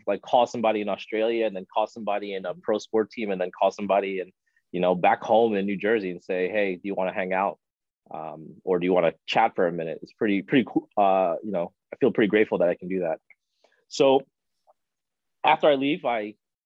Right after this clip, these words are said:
decide to do a manual therapy, uh, schooling. And then, uh, with that being said, I, uh, just keep on, t-, one of the big facet of C S P is learning and education, you know, trying to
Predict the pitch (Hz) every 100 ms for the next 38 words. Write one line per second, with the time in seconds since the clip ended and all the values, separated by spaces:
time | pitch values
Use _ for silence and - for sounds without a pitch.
0 | _ 104 - 113 113 107 117 107 104 110
1 | 113 101 120 117 120 117 117 _ _ _
2 | _ _ _ 92 87 50 50 - - -
3 | 139 147 160 196 - _ _ _ _ 107
4 | 107 107 104 104 104 101 98 104 120 120
5 | 123 113 - 113 110 104 104 101 98 _
6 | _ _ _ - 78 78 - _ _ _
7 | _ _ - - 170 139 123 143 135 170
8 | 135 139 - 135 131 123 107 95 - 110
9 | - 117 101 - _ _ _ _ - 123
10 | 139 151 151 113 113 110 - 113 - 151
11 | 113 104 98 - 117 107 101